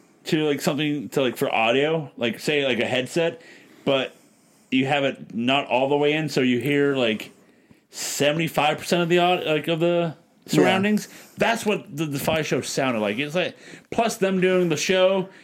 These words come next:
Speaker 1: but then also having to do the commercial breaks or
Speaker 2: Sponsors and all that.
Speaker 1: sponsor spots.
Speaker 2: God, I will
Speaker 1: They gotta
Speaker 2: say,
Speaker 1: work on that,
Speaker 2: I will
Speaker 1: but
Speaker 2: say Rich Bocchini and Ethan H D,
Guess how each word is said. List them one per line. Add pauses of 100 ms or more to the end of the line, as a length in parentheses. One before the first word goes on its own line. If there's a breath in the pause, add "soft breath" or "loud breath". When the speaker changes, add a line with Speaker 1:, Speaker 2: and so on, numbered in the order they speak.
(120 loud breath)
Speaker 1:
but
then
also
having
to
do
the
commercial
breaks
or (240)
Speaker 2:
Sponsors
and
all
that. (180)
Speaker 1:
sponsor
spots. (160)
Speaker 2:
God,
I
will
Speaker 1:
They
gotta
Speaker 2:
say,
Speaker 1:
work
on
that,
Speaker 2:
I
will
Speaker 1:
but
Speaker 2:
say
Rich
Bocchini
and
Ethan
H
D,